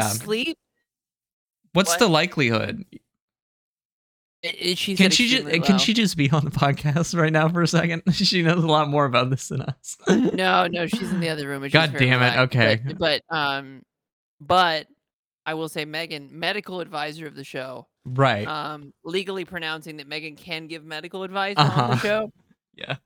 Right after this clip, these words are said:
Speaker 1: Uh, Megan's first piece of, like, uh, medical advice: piss drinking is good.
Speaker 2: And allegedly, Jordan Peterson might drink piss.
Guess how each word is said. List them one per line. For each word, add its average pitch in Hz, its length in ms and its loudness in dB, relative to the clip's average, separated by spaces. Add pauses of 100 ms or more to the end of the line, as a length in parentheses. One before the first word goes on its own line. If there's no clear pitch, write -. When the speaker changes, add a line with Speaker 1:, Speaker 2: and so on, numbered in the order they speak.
(520)
Speaker 1:
Uh, 190 380 -4 (1160)
Megan's 202 240 -10
first 214 320 -6
piece 202 260 -10
of, 170 100 -10
like, 170 240 -10
uh, 160 240 -8
medical 170 300 -10
advice: 165 380 -6
piss 214 200 -12
drinking 214 380 -12
is 185 180 -16
good. 202 300 -12
Speaker 2:
And 139 100 -2
allegedly, 147 840 2
Jordan 165 500 2
Peterson 180 540 0
might 185 320 2
drink 190 300 -2
piss. - 380 -8